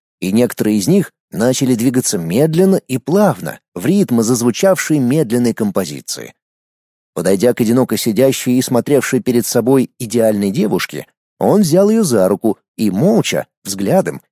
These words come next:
пригласил ее на танец. Идеальная плавно встала и, скромно улыбаясь, вышла из-за стола вслед за нашим тянувшим ее за руку героем. Он обнял ее, но не крепко, так, чтобы между ними оставалось некоторое расстояние.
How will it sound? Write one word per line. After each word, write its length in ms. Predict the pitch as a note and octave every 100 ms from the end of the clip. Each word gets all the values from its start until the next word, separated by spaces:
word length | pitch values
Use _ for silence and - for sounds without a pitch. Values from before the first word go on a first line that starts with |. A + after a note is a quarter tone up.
| _ -
пригласил 500 | F#2+ F#2+ - A3+ A3
ее 260 | F#3 F#3+
на 140 | E3+ E3
танец. 560 | - C#2 B1 - - _ _ _ _ _ _ -
Идеальная 720 | G#2+ E2+ D#2 B2 F3+ G3 E3+ _
плавно 400 | - F2 G#2 -
встала 440 | E3+ - F2+ D2 C#2 _ -
и, 120 | B2+
скромно 440 | C3 C#3+ C3+ B2 G2
улыбаясь, 580 | G2 G2 F#3+ G2 - _ _ -
вышла 440 | E3+ G#3 - F#3
из-за 220 | E3 C#3
стола 440 | - G#2+ E3+ G3 F#3
вслед 320 | - G3+ F3
за 160 | D#3+
нашим 360 | E3 G#3 - F3+
тянувшим 560 | - D3+ F3+ - D3 B2
ее 140 | G#2+
за 220 | G2+ E3
руку 240 | D3 - C3
героем. 600 | C3+ C3 G2 C2+ A#1+ - _ _ _ _ _ -
Он 180 | C3+
обнял 420 | C#4 A#3 E3+ F3+ F2+
ее, 200 | C#2+ - _ -
но 120 | F#3+
не 140 | G3
крепко, 420 | E3+ F2+ - C2+ - _ _ -
так, 260 | F#3 D3
чтобы 260 | - C#3 B2
между 320 | C#3+ A#2 A2
ними 280 | D#3 G3+ E3
оставалось 560 | D#3+ - F3+ F3 D3+
некоторое 520 | E3 E3+ - D#3 C#3+ B2+
расстояние. 720 | B2 - F2 D2+ C#2 B1